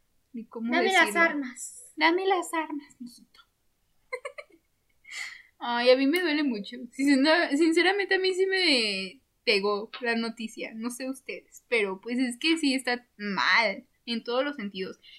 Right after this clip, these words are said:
Speaker 1: No intenten justificar ni defender porque es su ídolo ni
Speaker 2: Es
Speaker 1: nada de eso,
Speaker 2: fanatismo.
Speaker 1: ¿eh? Ujú. Lo que está mal, está mal y punto.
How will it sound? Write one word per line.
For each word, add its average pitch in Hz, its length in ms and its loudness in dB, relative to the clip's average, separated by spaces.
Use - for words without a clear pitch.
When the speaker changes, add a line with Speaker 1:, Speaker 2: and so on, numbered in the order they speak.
Speaker 1:
No 214 220 -12
intenten 247 480 -6
justificar 226 640 -8
ni 247 160 -2
defender 208 460 -4
porque 190 840 -6
es 214 120 -10
su 214 120 -20
ídolo 202 380 -8
ni 202 140 -10
Speaker 2:
Es 208 40 -8
Speaker 1:
nada 220 260 -2
de 220 140 -2
eso, 220 200 -4
Speaker 2:
fanatismo. 208 320 -6
Speaker 1:
¿eh? 208 100 -10
Ujú. 220 340 -8
Lo 220 120 -10
que 240 120 -12
está 247 200 -8
mal, 254 280 -2
está 262 180 -8
mal 214 260 -6
y 214 120 -10
punto. 214 580 -14